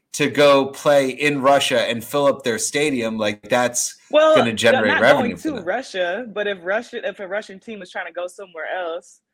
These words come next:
Speaker 2: I mean, they may or may not wanna play, I don't know. But also, I don't know if, I, I guess I don't know.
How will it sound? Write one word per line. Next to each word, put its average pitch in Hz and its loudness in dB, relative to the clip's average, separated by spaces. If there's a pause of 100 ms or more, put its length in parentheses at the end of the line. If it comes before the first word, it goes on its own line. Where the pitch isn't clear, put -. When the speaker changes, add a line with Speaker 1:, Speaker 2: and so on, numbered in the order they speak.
Speaker 2:
I 233 -10
mean, 240 -2
they 240 -4
may 240 -6
or 233 -4
may 202 -6
not 175 -4
wanna 143 -10
play, 151 -10
I 139 -8
don't 127 -12
know. 139 -16 (500)
But 143 -4
also, 147 -2
I 143 -2
don't 139 -8
know 135 -6
if, 127 -8 (1500)
I, 170 -6
I 165 -4
guess 160 -12
I 147 -8
don't 139 -10
know. 123 -16